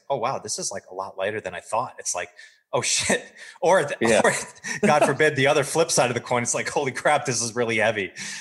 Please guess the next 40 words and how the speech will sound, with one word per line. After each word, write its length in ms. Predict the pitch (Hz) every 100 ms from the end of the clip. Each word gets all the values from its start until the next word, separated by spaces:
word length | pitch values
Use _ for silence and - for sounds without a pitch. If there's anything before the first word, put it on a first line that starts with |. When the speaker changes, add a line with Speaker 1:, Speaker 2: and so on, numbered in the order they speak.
| -
Speaker 1:
Like, 200 | 131 117
I 60 | 117
better 180 | 120 113
grind 320 | 110 107 101
this 160 | 101 107
out." 260 | 104 87
Speaker 2:
Yeah, 260 | 123 139 127
that 240 | 127 - -
happened 220 | 135 120
before 260 | - 127 120
too. 220 | 135 127 - _ -
Oh 240 | 143 139
God, 400 | 139 131 127 123 -
<laughs> 380 | 156 - -
Speaker 1:
Yeah. 140 | 214 127
Speaker 2:
how's 220 | 139 156
this 160 | 143 -
gonna 200 | 151 139
go 120 | 143
through? 360 | - 147 135 - _
But 140 | 143 123
sometimes 380 | 139 151 147 143
it 80 |
happens. 420 | 127 - 123 107 127
You 60 |
just, 200 | 127 -
you 100 | 123
stay 240 | 123 131 127
committed 340 | 123 123 156
to 100 | 135
it, 40 | 104
and 80 | 113
all 80 |
of 40 | 117
a 20 |
sudden 280 | - 120 107
it 40 |
happens. 320 | 117 156 107 107
But 80 | 101
it's, 200 | -